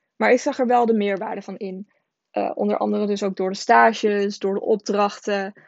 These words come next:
en ook door de manier van beoordelen. Want jouw docenten waren eigenlijk, ja, een beetje te vergelijken met gewoon een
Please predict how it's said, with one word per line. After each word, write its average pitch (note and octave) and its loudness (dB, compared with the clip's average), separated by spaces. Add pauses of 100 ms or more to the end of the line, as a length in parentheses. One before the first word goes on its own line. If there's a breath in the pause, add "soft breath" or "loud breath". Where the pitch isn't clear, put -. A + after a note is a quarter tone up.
(300 soft breath)
en A3 2
ook A3 4
door G#3+ 2
de A3 -2
manier G3+ -4
van G3+ -8
beoordelen. G3 -8
Want F#3+ -10
jouw G3+ 2
docenten G#3 0
waren G3+ 2
eigenlijk, G3+ -2 (160)
ja, C#4+ 2
een - -8
beetje C4+ 2
te B3+ -4
vergelijken A#3 2
met G#3+ -2
gewoon G#3 2
een G3+ -2